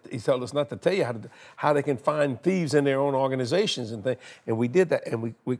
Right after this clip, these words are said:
handled all that. Now, I used the word, thir-, thir-, you said thirty-three thousand a day?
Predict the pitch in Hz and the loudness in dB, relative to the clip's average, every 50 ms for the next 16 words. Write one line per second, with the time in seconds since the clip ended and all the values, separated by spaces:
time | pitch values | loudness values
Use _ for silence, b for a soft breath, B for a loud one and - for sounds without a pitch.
0 | - - - - 196 233 233 196 139 120 107 101 98 B B B B B - 156 | -6 -8 -2 0 0 0 2 2 2 2 2 2 0 B B B B B 2 4
1 | 170 170 196 240 254 202 - 160 147 160 165 151 127 117 - - 165 175 - - | 4 6 6 4 2 2 2 2 4 4 4 4 2 0 2 4 4 4 4 -2
2 | - _ - - - - 156 165 - 175 143 - - 180 185 190 170 - 175 160 | -10 _ -2 -2 -2 -2 -4 -4 -4 -6 -6 -8 -10 -10 -10 -10 -8 -6 -6 -6
3 | 143 - - - 156 151 143 127 110 107 104 127 160 - 202 | -6 -6 -8 -10 -10 -10 -10 -8 -8 -6 -4 -4 -4 -4 -6